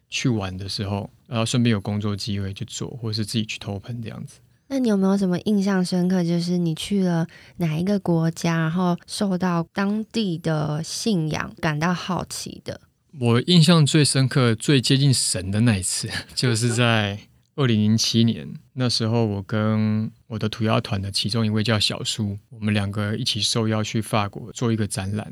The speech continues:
Speaker 1: 在那边待了一个月的时间。这一个月我们会在两个不同的城市创作这样子。
Speaker 2: 嗯。
Speaker 1: 第二个地方，它是一，当地法国一个很大的藏家，他买了很多艺术品，还有一个十八世纪的建筑物，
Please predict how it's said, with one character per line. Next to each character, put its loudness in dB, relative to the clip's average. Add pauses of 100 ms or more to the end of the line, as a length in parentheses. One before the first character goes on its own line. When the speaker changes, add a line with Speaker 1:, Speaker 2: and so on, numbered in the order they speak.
(120)
Speaker 1:
在 0
那 6
边 4
待 0
了 0
一 -14
个 -2
月 4
的 -4
时 -6
间。 -12 (220)
这 0
一 4
个 2
月 6
我 6
们 2
会 2
在 4
两 0
个 -8
不 -10
同 -4
的 -2
城 -4
市 -2
创 -2
作 -6
这 -10
样 -10
子。 0
Speaker 2:
嗯。 -8 (240)
Speaker 1:
第 4
二 4
个 0
地 0
方， 0
它 -2
是 -2
一， 0 (100)
当 0
地 0
法 2
国 -2
一 -2
个 0
很 -4
大 -2
的 -4
藏 -8
家， -6 (160)
他 -4
买 2
了 -2
很 -8
多 -6
艺 -4
术 -6
品， -14 (220)
还 -2
有 0
一 0
个 0
十 -4
八 0
世 -2
纪 -6
的 -8
建 -2
筑 -12
物， -14